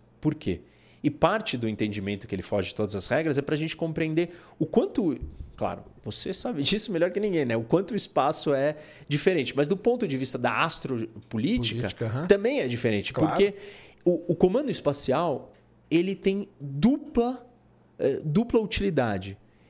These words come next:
Speaker 1: Ele é um comando funcional, porque, eh, o, o espaço oferece capacidade de combate pra todas as outras forças, pra marinha, pra aeronáutica,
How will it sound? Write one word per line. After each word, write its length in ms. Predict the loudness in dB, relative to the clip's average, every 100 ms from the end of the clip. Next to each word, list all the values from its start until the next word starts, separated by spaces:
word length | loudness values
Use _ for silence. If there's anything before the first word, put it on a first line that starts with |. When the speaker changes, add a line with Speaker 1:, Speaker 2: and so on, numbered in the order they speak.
| _ 2
Speaker 1:
Ele 200 | 4 2
é 60 |
um 120 | 0
comando 420 | 0 2 2 0 -4
funcional, 840 | -4 -4 0 2 2 2 -2 -8 -20 _ _ _ _ _ _ _
porque, 540 | 2 2 2 2 2 -4 -2
eh, 280 | 2 2 -2 -2
o, 360 | 0 2 0 -2
o 20 | -4
espaço 500 | 0 2 2 0 -2
oferece 600 | -2 0 2 0 -2 -4
capacidade 840 | -4 -2 -2 -4 -4 -2 -2 -4
de 80 | -8
combate 840 | -8 -8 -2 0 0 -2 -4 -8 -10 _ _ _ _ 0
pra 140 | 0
todas 380 | 2 0 0 -2
as 120 | 0
outras 320 | -2 -2 -4
forças, 640 | -2 -2 -2 -4 -8 -8 -12 _ _ _ _ _ _ _
pra 120 | -6
marinha, 720 | -2 0 0 0 0 0 0 -2
pra 160 | -2
aeronáutica, 1200 | 0 0 0 0 0 0 -2 -4 -6 -4 -2 -2